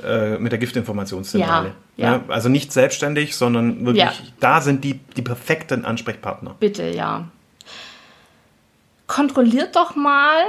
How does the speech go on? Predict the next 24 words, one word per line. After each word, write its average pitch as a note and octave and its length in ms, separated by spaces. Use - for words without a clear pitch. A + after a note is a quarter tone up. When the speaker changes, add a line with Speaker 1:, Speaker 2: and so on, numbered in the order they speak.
Speaker 2:
ob A#3+ 320
ihr C#4 160
die A#3+ 320
Giftnotrufnummer A#3 1800
parat F#3+ 460
habt. - 280
Speaker 1:
Ja, A#2+ 200
wie B2 100
vorhin A#2 260
schon A#2 160
erwähnt, A2+ 300
die A2+ 60
sollte A2 220
Speaker 2:
Ja. A2 40
Speaker 1:
man G#2+ 140
sich A#2 180
abspeichern. A2 540
Speaker 2:
Ja. - 180
Speaker 1:
Ich - 60
habe A#2 100
immer A2+ 160
zwei G#2 320
im G#2+ 120
Handy. G#2+ 300